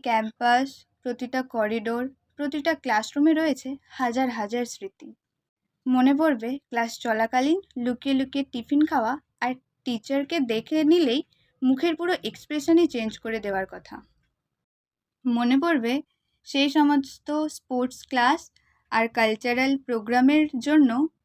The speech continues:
ক্লাস অফ করে রিহার্সাল করার কথা। অ্যানুয়াল ফাংশনের সময় সুজয় স্যার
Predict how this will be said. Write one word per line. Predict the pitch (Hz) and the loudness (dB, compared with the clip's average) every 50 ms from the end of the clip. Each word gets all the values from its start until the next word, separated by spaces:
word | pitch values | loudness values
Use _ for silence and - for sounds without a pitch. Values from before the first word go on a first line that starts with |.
| _ _ _ | _ _ _
ক্লাস | - 240 233 240 233 - - | -2 0 0 0 0 -4 -4
অফ | - 226 233 - _ | -2 -2 -2 -4 _
করে | - 285 277 311 294 | -4 0 0 2 2
রিহার্সাল | 240 233 226 240 240 240 - 269 262 254 | 2 0 0 0 0 0 0 -2 -2 -2
করার | 240 226 214 202 196 190 | -2 -2 -4 -4 -4 -6
কথা। | - 180 180 - - - - _ _ _ _ _ _ _ _ | -8 -12 -16 -18 -20 -20 -20 _ _ _ _ _ _ _ _
অ্যানুয়াল | - 220 220 226 240 277 320 349 349 | -2 0 2 4 4 4 4 4 2
ফাংশনের | - 359 349 330 311 - 302 285 311 320 | 4 6 6 6 6 6 4 4 4 4
সময় | 311 330 - 262 247 285 311 | 4 4 4 4 4 2 0
সুজয় | - - - 254 226 196 240 247 262 | 0 -2 -4 -4 0 2 2 2 2
স্যার | 254 - 285 302 | 2 0 0 -2